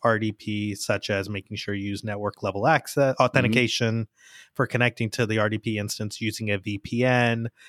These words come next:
Speaker 1: changing the ports, right? There's a whole bunch of things, ensuring your firewall only allows certain I P addresses to come in over that port. These sort of things can also be useful.
Speaker 2: Yeah, there, there's a good blog. If you Google, um,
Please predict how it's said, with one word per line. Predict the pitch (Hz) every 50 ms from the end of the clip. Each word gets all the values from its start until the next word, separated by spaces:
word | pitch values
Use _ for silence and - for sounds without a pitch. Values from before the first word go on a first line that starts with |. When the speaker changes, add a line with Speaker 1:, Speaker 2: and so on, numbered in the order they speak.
| - _
Speaker 1:
changing | - - 131 113 104 101 98 98
the | 95 92
ports, | - - - 131 120 117 113 - -
right? | 131 127 123
There's | - 147 143 139
a | 143
whole | 127 156
bunch | 156 160 151 - -
of | 127
things, | - 113 107 104
ensuring | 113 120 117 - - 135 120 117 117
your | 110 98
firewall | - - 120 120 120 120 117 117 113 117 113 110 110 110
only | 113 110 107 107
allows | 104 101 104 101 98 -
certain | - 104 98 101 101 101 95 - _ _ - - - _ _ -
I | 110
P | - - 147 139
addresses | 131 127 120 107 - - 117 -
to | -
come | 120 - 123 117 113
in | 113 110
over | 110 107 110
that | 113 110 104 -
port. | - - 117 110 104 _
These | - 170 165 -
sort | - 147 127
of | 117 -
things | - 107 107 101 -
can | - 117 104
also | 104 104 101 - - 104
be | 95 92 98
useful. | 95 95 92 156
Speaker 2:
Yeah, | 151 139 131
there, | 135 135 - -
there's | 147 151 156 139
a | 170 170
good | 151 208 202 160 117
blog. | 120 127 123 127 127 127 127 120
If | 113 -
you | 156 156
Google, | 131 113 147 156 160 151 165 156 143 135 127 123 113 104 107 _ _ _ _
um, | - 123 117 117 113 113 110 107 107 107 110 107 107 101 104